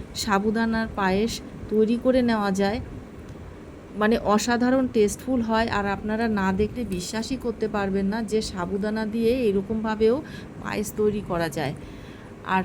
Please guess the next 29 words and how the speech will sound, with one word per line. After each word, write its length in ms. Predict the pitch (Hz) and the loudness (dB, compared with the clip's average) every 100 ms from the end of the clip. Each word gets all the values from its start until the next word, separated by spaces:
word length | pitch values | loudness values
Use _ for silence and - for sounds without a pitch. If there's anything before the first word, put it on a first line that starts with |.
| 185 | -2
খুবই 360 | - 247 254 285 | -8 -4 0 0
সুন্দর 460 | 262 - 240 226 247 | 0 -2 0 4 4
হয়, 260 | 233 220 240 | 2 2 0
ভীষণ 400 | 208 202 - 247 247 | 0 -6 -2 -2 0
টেস্টফুল 540 | 196 190 - 240 240 | 0 -2 -2 -4 -2
হয়। 240 | 226 220 240 - - - | 0 0 -2 -8 -16 -4
আমি 200 | 202 220 | 0 0
তো 140 | 214 240 233 233 | 0 0 0 -4
সাদামাটা 680 | - 202 190 220 220 220 226 | -4 -2 0 0 -2 -2 -2
নর্মালভাবে 680 | 214 196 202 214 214 214 | 0 -2 -2 -2 -2 -4
করেছি, 380 | 214 196 196 196 247 | -2 0 -2 -4 -6
তাই 180 | 220 196 | 0 0
এর 160 | 202 202 - | 2 -2 -4
স্বাদ 220 | 190 208 214 - - - - | -4 -4 -6 -12 -12 -14 -2
মুখে 400 | 214 214 202 233 | 0 2 2 2
লেগে 300 | 220 190 196 | 4 6 6
আছে, 300 | 180 170 - 170 - | 4 2 -4 -4 -4
এতটাই 460 | - 196 233 247 247 | -6 -2 -2 -2 -2
টেস্টফুল। 500 | 226 180 170 - 175 165 - - - | 0 -2 -2 -8 -8 -8 -10 -12 -2
আর 120 | 208 185 | 0 2
যে 140 | 240 247 | 4 4
এক, 200 | 220 196 - - | 4 -2 -8 0
এক 180 | 196 190 | 0 2
বাটি 220 | 220 226 | 0 -2
খাবে, 260 | 240 226 220 | 0 0 2
সে 200 | 233 - 226 196 | 0 2 2 2
দু 140 | 185 220 226 | -2 -2 -2
তিন 180 | 240 233 220 | -2 0 0
বাটি 260 | 220 240 | -2 -2